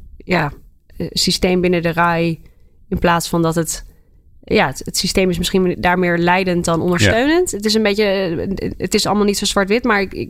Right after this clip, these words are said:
Speaker 1: nou
Speaker 2: Nee,
Speaker 1: ja.
Speaker 2: maar ik kan me heel goed voorstellen dat jullie, eh, dat jullie hele creatieve delen hebben die dingen, nieuwe dingen moeten bedenken, die heel erg in verbinding staan met de klanten, maar ook dat, eh, het is natuurlijk ook een ongelooflijk productiebedrijf
Speaker 1: Ja,
Speaker 2: hier.
Speaker 1: ja, want het moet er wel gewoon staan en daar,
Speaker 2: Ja.
Speaker 1: daar, dat vraagt ook om een planning, dat vraagt ook om, eh,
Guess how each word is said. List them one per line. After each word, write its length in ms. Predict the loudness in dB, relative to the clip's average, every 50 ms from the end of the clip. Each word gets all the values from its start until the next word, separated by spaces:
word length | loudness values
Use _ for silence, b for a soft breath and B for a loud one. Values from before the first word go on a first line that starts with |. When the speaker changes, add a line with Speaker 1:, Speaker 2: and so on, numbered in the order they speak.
| -12 -8
Speaker 1:
nou 140 | -2 0 2
Speaker 2:
Nee, 80 | 4 4
Speaker 1:
ja. 0 |
Speaker 2:
maar 180 | 4 2 2 0
ik 60 | 0 2
kan 120 | 2 2
me 80 | 2 4
heel 220 | 4 4 4 2
goed 180 | 0 -2 -4 -2
voorstellen 560 | 0 2 2 2 2 0 0 0 2 0 0
dat 160 | 0 0 0
jullie, 360 | 0 0 2 2 0 -2 -4 B B B B B B B B B B B B B B -8
eh, 480 | -4 -2 -2 0 0 0 -2 -2 -2 -4 -6 -4
dat 160 | -4 -4 -2 -2
jullie 180 | 0 0 2
hele 180 | 2 2 0 0
creatieve 720 | 2 2 4 4 4 2 0 0 0 0 0 0 -2 0
delen 400 | 2 2 2 2 2 0 0 0
hebben 280 | 0 0 0 -2 -2 -2
die 300 | 0 0 0 0 0 0
dingen, 220 | 0 2 2 4
nieuwe 180 | 4 4 4 2
dingen 220 | 2 2 2 2
moeten 220 | 2 0 0 -2 0
bedenken, 340 | 0 0 2 0 0 0
die 100 | 0 2
heel 140 | 2 2 2
erg 140 | 2 0 0
in 100 | -2 -2
verbinding 360 | -2 0 0 2 2 0 0
staan 200 | 0 0 0 0
met 80 | 0 -2
de 100 | -4 -4
klanten, 400 | 0 0 0 0 0 -2 -2 -2
maar 160 | -2 0 0
ook 220 | 0 -2 -2 -2 -4
dat, 120 | -6 -4
eh, 80 | -4 -6
het 100 | -6 -6 -6 -2 0
is 80 | 0 0
natuurlijk 260 | 2 0 -2 -2 -4
ook 140 | -4 -2 -2
een 120 | -2 -4 0
ongelooflijk 560 | 0 0 0 2 0 -2 -2 -2 -2 -2 -2
productiebedrijf 640 | 0 0 0 0 -2 0 0 0 0 0 0 2 2
Speaker 1:
Ja, 180 | 2 2 2 0
Speaker 2:
hier. 300 | -2 -4 -4 -4 -4 -4 -2
Speaker 1:
ja, 220 | 0 0 0 0
want 120 | 0 -2
het 100 | -2 0
moet 200 | 0 0 0 0
er 100 | 0 0
wel 180 | 2 0 0 0
gewoon 260 | -2 -2 -2 -2 -2
staan 420 | 0 0 0 0 0 0 0 0 0
en 180 | 0 0 0 0
daar, 160 | 0 0 0
Speaker 2:
Ja. 100 | 0 2
Speaker 1:
daar, 260 | 0 0 -2 -2 -4
dat 140 | -4 -6 -6
vraagt 320 | -4 -4 -4 -4 -2 -2 -4
ook 100 | 0 2
om 60 | 2
een 160 | 0 0 0
planning, 380 | 0 0 0 2 0 0 0 0
dat 120 | -2 -4
vraagt 320 | -2 -4 -4 -2 -2 -2
ook 180 | -2 -2 -2 -2
om, 200 | -2 0 0 0
eh, 400 | 0 0 0 0 0 0 0 -2